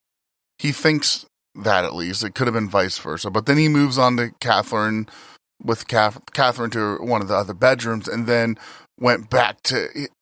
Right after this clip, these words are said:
to kill Kevin. And Kevin actually ends up breaking his restraints. And when D-Bag returns, Kevin tries to fight back. And he, I mean, he did. He gave, he gave up a hell of a fight.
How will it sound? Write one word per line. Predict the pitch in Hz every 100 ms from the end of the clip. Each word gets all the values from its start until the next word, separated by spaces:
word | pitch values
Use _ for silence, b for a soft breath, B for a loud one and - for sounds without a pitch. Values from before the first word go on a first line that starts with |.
| -
to | 131
kill | - - 214 196
Kevin. | - 98 82 82 80 _ _ b b -
And | 135 131 123 117 - _ -
Kevin | 160 185 294
actually | 269 180 - 170 135 113 98 - -
ends | 135 131
up | 131
breaking | 98 82 92 104 113 107
his | 110 101
restraints. | 98 - - - 107 107 - _ - - - B B B
And | 127 120 113 107 -
when | 131 117
D-Bag | 110 139 143 135 127
returns, | 101 - 147 151 131 117 -
Kevin | 127 135 139 123
tries | 120 110 110
to | 107
fight | - 101 92 98
back. | 104 95 87 -
And | - 107
he, | 123 151
I | 123
mean, | 120
he | 127
did. | 143 147 185
He | 104
gave, | 113 131 147
he | 107 131
gave | 131 147 139
up | 135 - B B B B
a | 110
hell | 131 147
of |
a | 123
fight. | 101 - 139 107